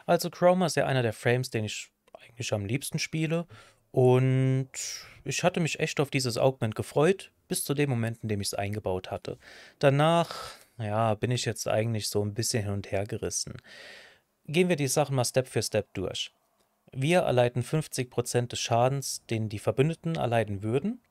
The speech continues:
Also bekommen die eine Schadensreduktion von fünfzig Prozent, solange sie in Erfahrungsreichweite, also vierzig Metern sind. Okay, das ist nett. Kills durch das Team stellen fünf Prozent unserer Gesundheit wieder her.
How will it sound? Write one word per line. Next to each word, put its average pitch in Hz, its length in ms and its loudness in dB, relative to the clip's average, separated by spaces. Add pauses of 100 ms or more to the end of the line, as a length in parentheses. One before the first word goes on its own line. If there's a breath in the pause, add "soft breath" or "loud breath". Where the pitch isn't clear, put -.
Also 127 220 0
bekommen 113 400 -2
die 156 200 -4
eine 123 180 0
Schadensreduktion 123 840 0
von 110 180 -6
fünfzig 127 500 -4
Prozent, 139 520 -2 (360 soft breath)
solange 131 380 4
sie 127 120 0
in 117 60 0
Erfahrungsreichweite, 139 1300 2
also 113 240 -2
vierzig - 440 -4
Metern 92 340 -8
sind. - 400 -10 (480 soft breath)
Okay, 247 380 -2 (100)
das 170 180 2
ist - 320 -2 (320)
nett. 104 680 -4 (760 soft breath)
Kills 190 300 4
durch 139 160 2
das - 220 0
Team 160 240 -4
stellen 117 260 2
fünf 143 300 -2
Prozent 120 360 0
unserer 104 280 -2
Gesundheit 160 420 -2
wieder 180 220 0
her. 190 240 0